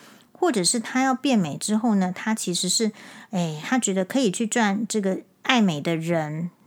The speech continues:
特别是异性的这种钱或者是青睐，他觉得生活会好过。我觉得所有的这些想要这个整形爱美的原因哦，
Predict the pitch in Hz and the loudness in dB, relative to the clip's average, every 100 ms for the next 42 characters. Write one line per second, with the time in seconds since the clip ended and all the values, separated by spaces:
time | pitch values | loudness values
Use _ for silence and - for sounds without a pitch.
0 | 196 170 254 208 185 226 190 - 254 190 | -6 -2 0 2 2 0 0 0 0 2
1 | - 202 226 - 190 175 - 208 170 - | 2 0 0 -2 0 0 2 2 0 -2
2 | - - 170 160 190 247 180 156 208 - | -2 0 0 -2 -2 -2 -2 -2 -4 2
3 | 214 214 196 202 202 180 220 208 180 202 | 2 4 2 0 0 0 2 2 2 0
4 | 196 175 226 - 208 - - - - - | 0 -2 -4 -2 -2 -2 -4 -20 -20 -20
5 | - - - _ 208 202 208 277 339 247 | -20 -20 -20 _ 0 2 2 2 4 4
6 | - 233 330 208 170 247 233 233 220 220 | 4 2 4 4 4 4 4 4 6 6
7 | 220 220 190 175 226 202 190 208 190 - | 4 4 2 4 4 2 0 -2 -2 -2
8 | 180 165 - 175 226 208 175 - 170 - | -4 -4 -2 -2 2 2 2 0 -4 -6
9 | 226 - - 180 185 202 208 202 170 | -10 -16 -6 0 2 4 4 4 0